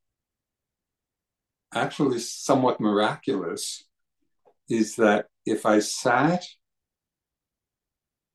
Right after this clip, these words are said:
and ju-, interestingly, this is, this is almost in contrast to what I just said about softening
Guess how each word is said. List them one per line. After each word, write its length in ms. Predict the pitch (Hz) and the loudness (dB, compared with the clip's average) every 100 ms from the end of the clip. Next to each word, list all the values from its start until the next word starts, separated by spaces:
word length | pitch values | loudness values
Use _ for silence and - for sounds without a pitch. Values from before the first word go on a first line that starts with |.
| _ _ - | _ _ -4
and 120 | 107 | 2
ju-, 200 | 123 143 | 4 6
interestingly, 560 | 131 - - - 107 104 | 6 4 2 0 2 0
this 260 | 110 123 | -2 -4
is, 120 | 131 - | -4 -4
this 240 | 104 113 - | -10 -6 0
is 300 | - - - - _ _ _ _ _ _ _ _ _ _ _ _ _ | 0 -2 -12 -16 _ _ _ _ _ _ _ _ _ _ _ _ _
almost 420 | - 185 170 143 107 | 4 6 6 4 -2
in 120 | 104 | -8
contrast 600 | - 156 160 104 - - | -2 -2 -2 -6 -6 -4
to 60 | |
what 120 | 107 107 | -2 -2
I 80 | |
just 240 | 98 110 - | -2 -4 -4
said 140 | 110 | -6
about 240 | 104 92 - | -4 -6 -6
softening 480 | 123 120 - 92 | -6 -6 -8 -16